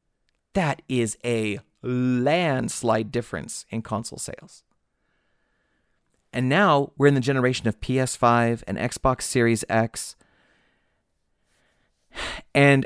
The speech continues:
I could not be happier to be a PlayStation fan person, right? But Sony has not always gotten it right. Sony has made some mistakes along the way.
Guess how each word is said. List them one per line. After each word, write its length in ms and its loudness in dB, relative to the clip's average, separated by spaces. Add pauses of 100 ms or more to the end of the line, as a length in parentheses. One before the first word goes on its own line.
I 260 4
could 280 0
not 180 0
be 120 2
happier 480 0
to 100 -6
be 140 -2
a 40 -2
PlayStation 720 -4 (480)
fan 320 0
person, 480 -2 (380)
right? 280 0 (800)
But 340 -4 (1200)
Sony 320 2
has 140 2
not 160 2
always 180 4
gotten 240 0
it 100 0
right. 260 -4 (760)
Sony 300 2
has 140 2
made 160 2
some 100 -2
mistakes 320 -2
along 200 0
the 60 -2
way. 300 -4